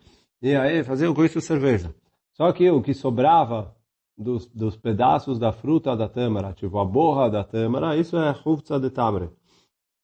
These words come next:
Então, isso tem menos valor do que a tâmara inteira. Então, isso também é considerado que ele comeu um pouco, se ele comeu essas hufza de tamre ou não. Então, pergunta a Gemara, "Mai?" Responde a Gemara, "Teiko."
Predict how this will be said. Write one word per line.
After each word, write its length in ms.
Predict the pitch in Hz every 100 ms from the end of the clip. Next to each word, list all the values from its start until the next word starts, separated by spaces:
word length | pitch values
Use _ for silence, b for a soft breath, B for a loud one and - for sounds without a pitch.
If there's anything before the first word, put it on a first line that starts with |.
| _ _ _ _ _ _ -
Então, 640 | 107 123 147 143 120 - _ _ _ _
isso 640 | 151 262 - 175 180 - -
tem 460 | 135 147 147 147
menos 340 | 135 143 214 175
valor 420 | 147 143 190 135
do 120 | 120
que 100 | -
a 180 | 120 117
tâmara 520 | 113 139 135 131 120
inteira. 460 | 117 113 120 117 117
Então, 260 | 98 123 131
isso 120 | 143
também 200 | 139 175
é 60 |
considerado 540 | 156 156 127 135 143 120
que 80 | 127
ele 120 | 120
comeu 300 | - 120 135
um 100 | 113
pouco, 400 | 123 160 160 160
se 120 | 120
ele 120 | 120
comeu 360 | 117 117 139 131
essas 440 | 110 107 107 95 _
hufza 400 | 135 131 - 113
de 120 | 98
tamre 500 | 92 143 180 196 202 B B _ -
ou 220 | 131 135
não. 460 | 117 110 156 - - _ _ _
Então, 160 | 135
pergunta 220 | 131 143 143
a 40 |
Gemara, 240 | 127 117
"Mai?" 360 | 104 98 123 202
Responde 500 | 180 120 - 170 180
a 40 | 175
Gemara, 320 | 175 190 196
"Teiko." 500 | 196 156 131 113